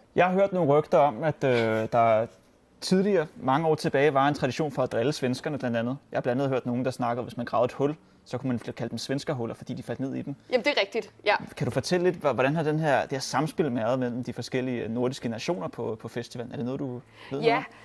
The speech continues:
Speaker 2: øh, der kom ret mange svenskere ind i, åh, er det i slut halvfemserne, fordi den svenske krone, øh, var rigtig fordelagtig at købe alkohol for i Danmark.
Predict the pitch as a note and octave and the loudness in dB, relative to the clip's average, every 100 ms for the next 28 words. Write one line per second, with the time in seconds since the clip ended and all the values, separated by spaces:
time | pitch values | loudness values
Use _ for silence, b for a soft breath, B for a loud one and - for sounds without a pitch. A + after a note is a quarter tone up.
0 | B A#3 A3 A3 A#3 B3 C4 C#4+ C4+ - | B 6 6 2 0 0 0 0 -4 -2
1 | C4 D4 - B3+ - A#3+ A3+ - A3+ G#3 | -2 -2 0 0 2 -2 -4 -6 -6 -4
2 | G3 F#3+ F3+ E3+ E3+ - F#3 F3+ F#3+ - | -6 -6 -8 -8 -10 -10 -6 -4 0 4
3 | - G#3 G3+ G3+ - B3 A#3 - D4+ - | 4 4 0 -2 -4 -8 -10 -8 -8 -6
4 | A#3 A3 A#3 G#3 G3+ A3+ G#3+ C4+ - - | -10 -8 -10 -10 0 0 0 -10 -12 -8
5 | A#3 A#3 C4 b b b b B3 G#3 F#3 | -6 -4 -6 b b b b 6 6 4
6 | F3+ G3 G#3 A3+ B3 G#3+ F#3+ G3+ - A3+ | 2 2 2 0 4 4 4 2 0 0
7 | G#3 F3 G3+ A3 F#3+ E3 F3+ F3 F3 F#3+ | 2 2 2 2 2 2 0 2 0 -4
8 | - | -14